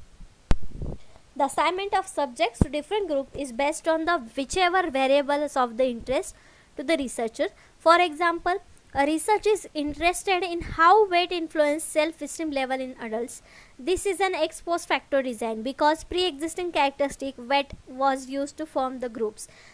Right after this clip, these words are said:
तर याच्यामध्ये काय दिलेलं आपल्याला एक उदाहरण दिलेलं आहे की रिसर्च हे, रिसर्चर हे इंटरेस्टेड आहेत वेट कसं इन्फ्लुएन्स होतं सेल्फ इस्टीम लेवल्समध्ये अडल्ट्समध्ये, तर त्याचा अभ्यास करायचा आहे. म्हणजे वेट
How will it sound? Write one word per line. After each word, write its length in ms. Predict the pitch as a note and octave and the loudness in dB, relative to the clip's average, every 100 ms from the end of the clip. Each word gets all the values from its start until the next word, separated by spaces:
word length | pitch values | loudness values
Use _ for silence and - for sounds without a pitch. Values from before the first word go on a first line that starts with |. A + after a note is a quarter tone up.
| _ | _
तर 40 | E4 | 0
याच्यामध्ये 360 | F#4+ G4+ F#4+ G4 | 2 -2 -4 -2
काय 240 | E4+ D#4+ | 0 0
दिलेलं 300 | E4 F4 F4 | 0 -4 -2
आपल्याला 240 | E4+ E4+ | -4 -4
एक 100 | E4+ | -6
उदाहरण 380 | D#4+ D4 D4 D#4+ | -4 0 2 0
दिलेलं 300 | D#4+ D#4+ D#4+ | -4 -4 -2
आहे 160 | D4+ D#4+ | -2 -4
की 140 | F#4+ | -6
रिसर्च 500 | E4+ C#4+ D#4+ E4 - - | -6 -4 -4 -4 -6 -18
हे, 260 | A#3 D4 D4 C#4+ - - _ _ _ _ - | -10 -2 -2 -2 -10 -20 _ _ _ _ -10
रिसर्चर 420 | D4 F4 E4+ G4 | -8 -6 -4 -4
हे 140 | F#4 | -4
इंटरेस्टेड 400 | D#4+ D#4+ E4 F4 | -4 -6 -6 -4
आहेत 100 | E4+ F4 | -4 -6
वेट 400 | B3+ C4 D#4 G4 - | -10 0 0 0 -6
कसं 220 | E4+ F#4 | -4 -4
इन्फ्लुएन्स 420 | F4 D#4 D4+ D4+ | -8 -6 -6 -4
होतं 240 | D4 - A#3+ | -6 -6 -8
सेल्फ 380 | - C#4+ D#4+ | -4 -4 -4
इस्टीम 320 | D4+ - D#4 D4 | -10 -10 -8 -6
लेवल्समध्ये 560 | C4 B3+ C4 A#3 G#3+ | -8 -8 -10 -12 -12
अडल्ट्समध्ये, 760 | - A#3+ B3 C4+ - B3 G3+ D4+ - - - D4+ | -10 -8 -8 -10 -12 -12 -10 -12 -14 -20 -10 -8
तर 60 | |
त्याचा 380 | D4+ E4 D#4 G4+ | -2 -2 2 0
अभ्यास 260 | D4 D4 - | 0 -4 -4
करायचा 340 | C4+ A3 A3 | -4 -4 -6
आहे. 20 | |
म्हणजे 200 | A3 C#4+ | -6 -6
वेट 220 | D4 D4 | -2 -2